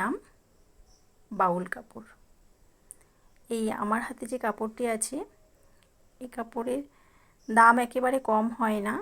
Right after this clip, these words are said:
তবে লোয়েস্ট দুশো টাকা মিটার, তার থেকে হাই ফাই আছে, আরও অনেক বেশি দামের আছে। এইটি, এই যে কাপড়টি আছে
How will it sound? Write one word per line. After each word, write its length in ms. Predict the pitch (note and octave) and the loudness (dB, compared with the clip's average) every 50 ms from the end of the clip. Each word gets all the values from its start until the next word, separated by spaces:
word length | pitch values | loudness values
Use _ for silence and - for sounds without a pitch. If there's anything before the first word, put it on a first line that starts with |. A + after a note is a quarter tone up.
| - - - _ _ _ _ _ _ _ _ _ _ - E4 A#3+ A3 A3 A3+ | -8 -14 -20 _ _ _ _ _ _ _ _ _ _ -12 -6 -6 -6 -4 -2
তবে 200 | A#3+ A#3 A3 B3 A3 G#3+ | -2 -2 0 -2 0 2
লোয়েস্ট 420 | G#3 G#3 G#3+ A3+ B3+ B3 - - - - _ - _ _ _ _ _ _ _ _ - _ _ _ _ - | 4 4 4 4 2 0 -4 -6 -8 -18 _ -20 _ _ _ _ _ _ _ _ -20 _ _ _ _ -10
দুশো 240 | B3 G3+ G3+ - G#3+ G3+ | -6 -6 -4 -4 -2 -2
টাকা 160 | G#3+ G#3+ A#3 A#3 G#3+ G3+ | -2 0 0 0 -2 -2
মিটার, 340 | F#3+ F#3 - G#3+ G#3 A3 A3 - - - - - - _ _ - | -4 -6 -8 -10 -10 -10 -12 -16 -20 -20 -20 -20 -20 _ _ -6
তার 140 | - C4+ C4 - - | -4 -4 -4 -4 -6
থেকে 200 | C#4 C4 - C4+ A3+ A3 | -8 -4 -4 -4 -2 0
হাই 120 | A3 G#3+ G#3+ G#3+ | 0 0 0 -2
ফাই 160 | - A3 A3 G#3+ G#3 G3 | -2 -2 0 0 0 0
আছে, 180 | F#3+ - - G#3 G3+ | -2 -4 -4 -2 -2
আরও 140 | G3+ G3+ G#3 G3+ G3 | -2 -2 -2 -2 -2
অনেক 180 | G3 G3+ G3 G3 G#3+ - C4+ A3+ | -4 -6 -8 -10 -12 -14 -8 -8
বেশি 220 | F#3+ F3+ - - G#3 G#3 | -8 -8 -6 -6 -4 -4
দামের 260 | G3+ G3 G#3 G#3 G#3 F3+ F3+ | -4 -4 -4 -4 -4 -6 -8
আছে। 180 | - - A3+ D4+ G4+ - _ _ _ _ _ _ _ _ _ _ - - - - _ - - A3+ | -8 -8 -10 -10 -10 -12 _ _ _ _ _ _ _ _ _ _ -20 -20 -20 -20 _ -10 -8 -8
এইটি, 320 | A#3 A#3 A3+ - - C4+ C#4+ D#4+ G4 G#4+ - - G#3+ | -8 -8 -10 -10 -8 -6 -4 -4 -6 -6 -6 -4 -4
এই 80 | G#3 G#3 G#3 - | -4 -4 -4 -6
যে 60 | A#3+ A#3+ - | -8 -6 -6
কাপড়টি 380 | A3+ A3+ - A#3 A3+ - C4 C4+ C4 | -6 -6 -6 -10 -10 -6 -4 -4 -2
আছে 120 | C4 - | -4 -4